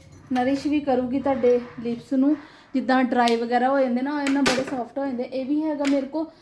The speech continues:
ਤੇ ਇੱਕ ਮੇਰੇ ਕੋ ਹੈਗਾ ਆਹ ਵਾਲਾ ਪਰਪਲ ਦਾ ਵੀ ਹੈਗਾ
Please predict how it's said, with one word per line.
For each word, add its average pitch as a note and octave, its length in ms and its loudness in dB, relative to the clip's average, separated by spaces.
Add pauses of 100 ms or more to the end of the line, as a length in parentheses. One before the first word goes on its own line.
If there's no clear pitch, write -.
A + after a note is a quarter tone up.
(200)
ਤੇ C4+ 340 2
ਇੱਕ C4+ 380 -2
ਮੇਰੇ C4 240 0
ਕੋ B3 140 -6
ਹੈਗਾ B3+ 440 0
ਆਹ B3+ 160 2
ਵਾਲਾ B3+ 220 0 (680)
ਪਰਪਲ B3+ 400 2
ਦਾ C4 120 2
ਵੀ C#4+ 160 2
ਹੈਗਾ C#4 260 2